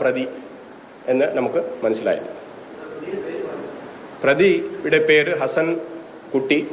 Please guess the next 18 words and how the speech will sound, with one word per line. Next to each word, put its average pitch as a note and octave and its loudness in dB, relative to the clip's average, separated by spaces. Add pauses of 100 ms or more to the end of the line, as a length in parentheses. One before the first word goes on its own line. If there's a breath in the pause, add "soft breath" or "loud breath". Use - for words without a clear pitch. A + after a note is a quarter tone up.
(200)
അലിയാസ് C3+ 4 (1700)
കബീർ. A#2+ 6 (2000)
ഇയാൾ D3 8 (1600)
പല E3 8
കേസസ് E3+ 4
ഉള്ള D3+ 6
ആളാണ്. C3 4 (680)
എട്ടോളം F#3+ 6
കേസസ് E3 0
on C#3 6
record C3+ 4
ഉണ്ട്. C#3 0
ഇയാൾക്ക് D3 4
പോക്സോ C3+ 4
കേസ് D3+ 4
കൂടെ C3+ 4
ഉണ്ട്. A2+ 2 (960)
കഴിഞ്ഞ E3+ 8